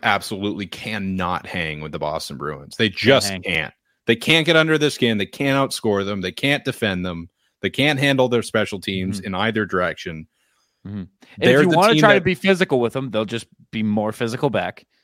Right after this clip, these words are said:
Speaker 1: They're the team that f-, has forty-three fewer points and barely got into the playoffs and is playing against the greatest <laughs> National Hockey League team of all time. It's so clear now.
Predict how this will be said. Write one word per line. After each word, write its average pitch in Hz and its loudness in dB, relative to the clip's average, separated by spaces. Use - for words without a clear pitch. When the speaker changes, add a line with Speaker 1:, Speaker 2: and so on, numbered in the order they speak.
Speaker 1:
They're 131 6
the 139 0
team 143 2
that 123 0
f-, - -14
has 123 0
forty-three 120 2
fewer 101 0
points 87 -2
and 98 -2
barely 95 2
got 90 2
into 87 -2
the 80 -12
playoffs 82 -2
and 98 -6
is 90 -4
playing 92 -2
against 82 -4
the 101 -2
greatest 82 -2
<laughs> - -
National 82 -2
Hockey 95 -2
League 82 -8
team 82 -8
of 80 -8
all 71 -6
time. - -14
It's - -4
so 104 0
clear 80 -8
now. 64 -14